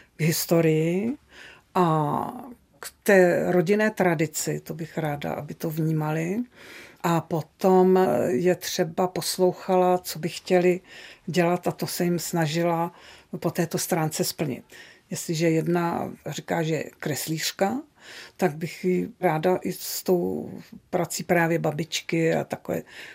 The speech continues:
ty věci se s ním pokusila víc jako probírat, prožívat. A tak to je asi to, kromě běžného provozu, co bych ráda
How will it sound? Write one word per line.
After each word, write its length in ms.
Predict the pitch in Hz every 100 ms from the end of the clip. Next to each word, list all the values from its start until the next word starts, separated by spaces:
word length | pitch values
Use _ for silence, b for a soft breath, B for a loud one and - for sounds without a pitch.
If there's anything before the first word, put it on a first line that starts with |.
| -
ty 120 | 175
věci 600 | 160 151 - 175 165 170
se 200 | - -
s 120 | -
ním 120 | 180 165
pokusila 600 | 165 - 160 - 165 156
víc 280 | 151 -
jako 200 | 156 -
probírat, 640 | 156 151 147 160 170 202 220
prožívat. 600 | - 156 143 160 170 214 330 _ _ B B B B B B B -
A 440 | 175 160 160 160 156 B -
tak 460 | 180 160 - - - _ B B
to 100 | -
je 200 | 190 190
asi 300 | - - 208
to, 260 | 185 190 175 - _ -
kromě 400 | 190 170 170 180
běžného 500 | 156 160 160 180 185
provozu, 580 | 185 170 165 165 175 170
co 240 | - -
bych 240 | 156 165 -
ráda 460 | 160 151 165 180